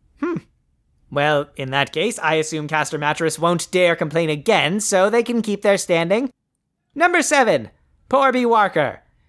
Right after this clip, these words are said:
Because they always remind people that having or not having eyeballs is a choice they can make.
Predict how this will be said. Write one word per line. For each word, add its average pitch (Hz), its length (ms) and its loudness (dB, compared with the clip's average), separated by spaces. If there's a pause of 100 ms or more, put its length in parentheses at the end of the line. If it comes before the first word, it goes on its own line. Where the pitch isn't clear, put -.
(140)
Because 139 240 -2
they 165 140 2
always 254 320 2
remind 196 380 0
people 151 240 0
that 160 160 2
having 196 320 0
or 185 160 2
not 226 220 0
having 156 280 0
eyeballs 135 400 0
is 185 140 -4
a 214 60 0
choice 208 360 0
they 151 180 -4
can 175 200 -4
make. 208 420 -2